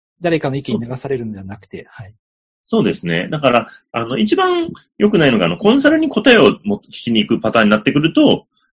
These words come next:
Speaker 2: なんかコンサル依存になっちゃって、
Speaker 1: うん。
Speaker 2: なん-、あくまで意見をもらって、え、最後意思決定は全部自分っていうところ。ここのちゃんと意識を持ててるかどうかっていうのはすごく大事ですね。
Speaker 1: そう、
Speaker 2: はい。
Speaker 1: そうですね。それはすごく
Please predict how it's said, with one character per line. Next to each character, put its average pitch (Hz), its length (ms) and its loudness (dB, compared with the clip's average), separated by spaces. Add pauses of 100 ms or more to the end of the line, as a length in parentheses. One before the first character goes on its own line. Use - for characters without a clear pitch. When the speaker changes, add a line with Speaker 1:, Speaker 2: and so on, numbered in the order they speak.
Speaker 2:
な 117 80 -2
ん 107 40 -6
か - 60 -14
コ 113 100 2
ン 107 80 4
サ 107 120 4
ル 107 100 6
依 104 40 6
存 92 140 2
に 78 80 -2
な 73 80 -6
っ 76 40 -14
ち - 80 -8
ゃ - 40 -8
っ - 80 -18
て、 139 420 0 (240)
Speaker 1:
う - 60 -12
ん。 - 20 -6
Speaker 2:
な 107 100 -8
ん-、 110 160 -6 (640)
あ - 100 -4
く 294 80 -2
ま 220 60 4
で - 100 0
意 262 80 -2
見 240 260 4
を 165 60 2
も 147 120 2
ら 147 140 4
っ 151 120 -10
て、 202 520 0
え、 151 120 -2
最 302 220 2
後 196 60 6
意 156 40 6
思 156 60 2
決 269 160 4
定 - 80 0
は - 80 0
全 139 140 4
部 - 60 0
自 - 120 -8
分 87 160 -4
っ - 40 -8
て - 100 -10
い - 200 -10
う - 60 -14
と - 100 -20
こ - 80 -10
ろ。 123 120 -12 (880)
こ 247 100 -8
こ 339 120 0
の 320 120 -2
ち 269 80 0
ゃ 220 40 4
ん 214 60 4
と - 80 -2
意 - 60 0
識 - 160 0
を 117 40 4
持 104 120 2
て - 120 -2
て - 80 -6
る 90 120 -2
か 147 80 0
ど - 100 -2
う 269 40 -2
か - 100 -6
っ - 40 -10
て - 60 -8
い - 20 -6
う - 20 -6
の 349 40 -2
は 285 60 -4
す 104 80 -4
ご 85 80 -2
く - 80 -12
大 - 180 -12
事 - 80 -20
で - 80 -20
す - 140 -14
ね。 156 140 -6 (100)
Speaker 1:
そ - 240 -18
う、 - 20 -14
Speaker 2:
は - 60 -20
い。 - 140 -20
Speaker 1:
そ 156 140 -12
う 110 40 -20
で 101 80 -20
す - 160 -16
ね。 113 80 -6
そ - 140 -12
れ 156 60 -2
は 151 60 -4
す - 100 0
ご 190 140 4
く - 200 -4